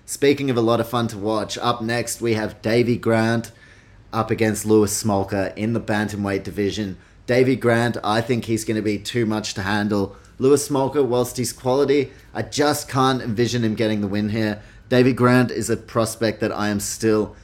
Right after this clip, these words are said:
very high on, and I think he's gonna get the job done here by knockout. So I'm taking Davey Grant by knockout.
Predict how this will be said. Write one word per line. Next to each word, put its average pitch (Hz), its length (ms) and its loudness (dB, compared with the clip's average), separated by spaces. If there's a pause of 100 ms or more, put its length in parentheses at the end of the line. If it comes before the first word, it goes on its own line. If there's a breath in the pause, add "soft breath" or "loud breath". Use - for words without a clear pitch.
(140 soft breath)
very 117 400 4
high 104 360 2
on, 107 280 0
and 101 380 -6
I 101 100 -4
think 131 220 -2
he's 135 120 -2
gonna 123 140 0
get 110 200 -2
the - 60 -14
job 101 360 -2
done 98 180 -2
here 104 200 -2
by 92 180 -4
knockout. 87 640 -6
So 90 280 -6 (300 loud breath)
I'm 113 140 -4
taking 143 320 0
Davey 127 260 2
Grant 113 380 2
by 107 100 -4
knockout. 110 600 0